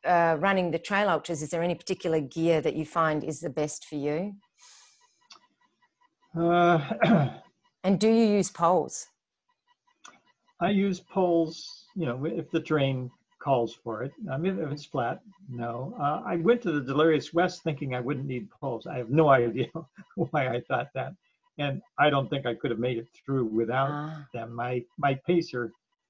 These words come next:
Speaker 2: uh, gave me his.
Speaker 1: Oh,
Speaker 2: And,
Speaker 1: wow.
Speaker 2: uh, and just instantly, you know, when I started using them going up slopes, uh, I, I gained a whole, whole lot of
Speaker 1: Yeah.
Speaker 2: strength. Uh,
Speaker 1: Yeah.
Speaker 2: I don't know.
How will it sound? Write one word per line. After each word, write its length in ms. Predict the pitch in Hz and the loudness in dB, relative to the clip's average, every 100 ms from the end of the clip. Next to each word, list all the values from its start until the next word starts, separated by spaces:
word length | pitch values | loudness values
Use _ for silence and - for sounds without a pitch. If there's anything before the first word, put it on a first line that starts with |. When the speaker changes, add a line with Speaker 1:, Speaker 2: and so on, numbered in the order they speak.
| _ _ - | _ _ -10
Speaker 2:
uh, 220 | 117 117 107 _ _ _ _ - 127 _ | -8 -8 -14 _ _ _ _ -16 -16 _
gave 160 | 139 120 | 0 2
me 120 | 117 | 0
his. 420 | 120 107 110 - _ _ _ | 0 0 -6 -20 _ _ _
Speaker 1:
Oh, 100 | 170 | -4
Speaker 2:
And, 80 | 170 | -2
Speaker 1:
wow. 220 | 160 160 | 0 -2
Speaker 2:
uh, 120 | 151 - _ _ _ _ _ _ 160 180 | -4 -12 _ _ _ _ _ _ -12 -4
and 200 | 139 - _ _ _ _ | -4 -6 _ _ _ _
just 220 | - - - - | -4 -4 -6 0
instantly, 600 | 269 247 - 156 135 120 | 2 2 -2 -4 -4 -4
you 100 | 120 | -4
know, 100 | 127 | -4
when 120 | 123 | -6
I 40 | |
started 360 | 123 - 135 120 | -2 0 0 2
using 340 | 143 131 127 | 0 0 -2
them 300 | 120 113 107 - | -2 -4 -8 -4
going 220 | 135 127 | 0 0
up 120 | 117 - | -2 -4
slopes, 480 | - 123 110 - | 0 0 0 -6
uh, 300 | 127 117 110 127 214 | -2 -2 -4 -8 -4
I, 180 | 139 127 - 156 | -2 -2 -4 -6
I 100 | 127 | 0
gained 280 | 139 135 | 2 2
a 60 | 113 | 0
whole, 300 | 127 123 - _ | 0 -2 -2 _
whole 160 | 147 131 | -2 0
lot 160 | 113 104 | 0 -2
of 60 | |
Speaker 1:
Yeah. 80 | 135 | -8
Speaker 2:
strength. 260 | 120 104 _ _ _ _ _ _ _ _ | -8 -10 _ _ _ _ _ _ _ _
Uh, 160 | 127 123 | -8 -4
Speaker 1:
Yeah. 100 | 139 - _ _ _ _ _ _ _ _ 208 | -6 -8 _ _ _ _ _ _ _ _ -12
Speaker 2:
I 40 | |
don't 100 | 143 | -10
know. 120 | 104 | -12